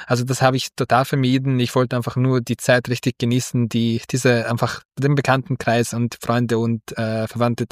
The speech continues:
einfach mal treffen, äh, uns drüber austauschen, mir ein Bild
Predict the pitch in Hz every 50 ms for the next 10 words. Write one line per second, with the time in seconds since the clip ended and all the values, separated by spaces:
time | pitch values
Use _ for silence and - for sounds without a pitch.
0 | 110 113 117 113 - 117 - - - - - - - - - - - _ - 143
1 | 135 131 123 - 131 127 135 - - 131 131 120 - - - - - - - -
2 | 123 120 - 143 143 127 - - - - _ - - 127 143 143 120 117 123 135
3 | - - 131 120 120 120 - - 123 123 135 131 117 135 139 131 123 151 165